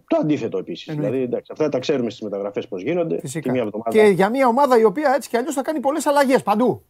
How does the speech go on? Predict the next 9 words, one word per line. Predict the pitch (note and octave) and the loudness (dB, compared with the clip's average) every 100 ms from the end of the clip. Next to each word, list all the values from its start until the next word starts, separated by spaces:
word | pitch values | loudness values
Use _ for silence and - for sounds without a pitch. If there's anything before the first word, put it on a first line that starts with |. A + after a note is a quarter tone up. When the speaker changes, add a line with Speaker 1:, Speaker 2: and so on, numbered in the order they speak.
| _ | _
Speaker 2:
Θα | - | -12
κάνει | B3 | -4
αλλαγές | A#3 A#3 G#3+ B2+ | 2 2 2 -2
παντού. | - D#3 C#3+ - _ | -8 -8 -8 -14 _
Speaker 1:
Ναι, | - A#2+ C3+ D#3 C#3+ | -4 -2 0 2 0
ναι, | A#2+ A2 | -2 -4
ναι. | F#2+ G2+ _ _ _ | -6 -10 _ _ _
Ναι, | - G#2 | -10 -8
ναι. | F#2+ | -8